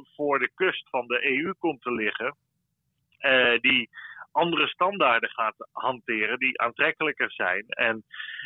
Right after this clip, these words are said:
ehm, en, ehm, ja, wat toch ook wel meespeelt, ehm, het Verenigd Koninkrijk wordt ook niet heel erg vertrouwd,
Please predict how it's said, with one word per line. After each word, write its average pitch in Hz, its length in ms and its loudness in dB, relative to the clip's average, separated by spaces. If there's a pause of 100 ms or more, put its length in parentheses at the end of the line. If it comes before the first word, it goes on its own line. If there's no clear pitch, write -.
(140)
ehm, 104 760 4
en, 160 380 2 (200)
ehm, 135 260 2 (280)
ja, 123 160 2
wat 135 160 4
toch 135 180 -2
ook 165 140 -2
wel 135 120 2
meespeelt, 123 560 0 (140)
ehm, 117 260 2 (320)
het - 260 -6
Verenigd 131 240 0
Koninkrijk 139 420 0
wordt 127 180 0
ook 135 100 -2
niet 135 220 -6
heel 127 240 2
erg - 200 2
vertrouwd, 139 640 0